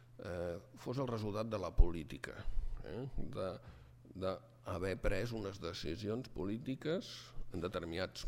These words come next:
moments. Eh? I això, doncs, clar, hi ha insistit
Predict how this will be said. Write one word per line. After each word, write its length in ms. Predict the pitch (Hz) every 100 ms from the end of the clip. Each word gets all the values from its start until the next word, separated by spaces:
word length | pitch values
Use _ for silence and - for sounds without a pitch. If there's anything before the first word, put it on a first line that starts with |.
| 101
moments. 720 | 110 78 62 - - - - - - - -
Eh? 100 | - - -
I 60 | -
això, 220 | - 76 82
doncs, 240 | 87 - - - - - - - - - - - - - - - - - - -
clar, 200 | - -
hi 120 | 80
ha 200 | - 95
insistit 480 | 107 92 - 98